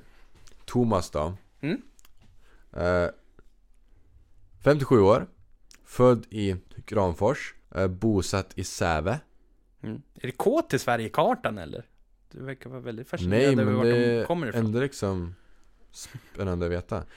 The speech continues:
Speaker 1: Tidigare
Speaker 2: kanske.
Speaker 1: sommarvärd tjugohundrafyra,
Speaker 2: Ja.
Speaker 1: tjugohundrasex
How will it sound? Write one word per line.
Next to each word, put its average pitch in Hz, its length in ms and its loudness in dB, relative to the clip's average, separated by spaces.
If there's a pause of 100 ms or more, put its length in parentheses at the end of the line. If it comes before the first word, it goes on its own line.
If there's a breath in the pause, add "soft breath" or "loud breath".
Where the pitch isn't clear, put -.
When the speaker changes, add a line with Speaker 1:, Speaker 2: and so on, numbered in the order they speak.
(460 soft breath)
Speaker 1:
Tidigare 143 420 4
Speaker 2:
kanske. 95 180 -4
Speaker 1:
sommarvärd 95 800 2 (320 soft breath)
tjugohundrafyra, 92 760 0
Speaker 2:
Ja. 156 100 -2 (320)
Speaker 1:
tjugohundrasex - 880 -4